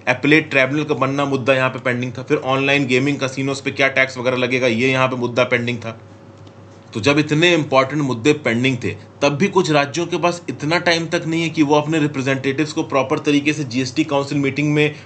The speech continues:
पार्टिसिपेट करने के लिए भेज दें। No doubt यहाँ पे कुछ चेंजेस किए गए हैं।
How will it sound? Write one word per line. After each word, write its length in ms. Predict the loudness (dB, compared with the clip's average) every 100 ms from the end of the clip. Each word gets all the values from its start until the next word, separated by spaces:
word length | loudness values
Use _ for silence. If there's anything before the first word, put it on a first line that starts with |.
| -2
पार्टिसिपेट 600 | -2 -2 -6 -2 0 2
करने 280 | 0 0 0
के 100 | 0
लिए 80 | 0
भेज 220 | 0 -2
दें। 320 | -4 -8 -4
No 200 | 2 4 6
doubt 200 | 6 4
यहाँ 240 | -2 -2
पे 140 | -2
कुछ 220 | -4 -4 -2
चेंजेस 340 | -2 -2 -4
किए 220 | 2 4
गए 120 | 4
हैं। 200 | 0 -4